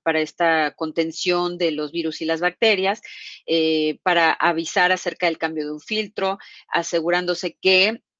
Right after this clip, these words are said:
no haya ninguna cantidad de patógenos que se, que se infiltren al, al interior del edificio, y todas estas, em, medidas nos van a garantizar, pues, un alto confort y una seguridad.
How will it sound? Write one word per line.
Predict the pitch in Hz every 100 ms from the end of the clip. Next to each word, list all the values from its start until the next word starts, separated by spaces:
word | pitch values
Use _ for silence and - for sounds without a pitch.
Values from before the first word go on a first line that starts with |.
| _
no | 180 180 185 -
haya | 175 175 180 190 208
ninguna | 170 160 175 190
cantidad | - 165 - 170 170 170
de | 175 175
patógenos | - - 170 180 170 -
que | 156
se, | - 151 147 -
que | -
se | 160
infiltren | 160 151 170 160 170
al, | 156 147
al | - 151
interior | 147 156 151 156
del | 160
edificio, | 151 143 - 214 - 190 269 - - - - _
y | 240 285 -
todas | 240 226 240
estas, | 247 247 240 -
em, | - 170 147 147 - _ _ _ _ - -
medidas | 180 190 190 196 202
nos | 185 170
van | 170 165
a |
garantizar, | 170 160 160 170 - 170 -
pues, | 226
un | 208 175
alto | 143 -
confort | - 160 - 147
y |
una | 151 -
seguridad. | - 143 165 170 196 208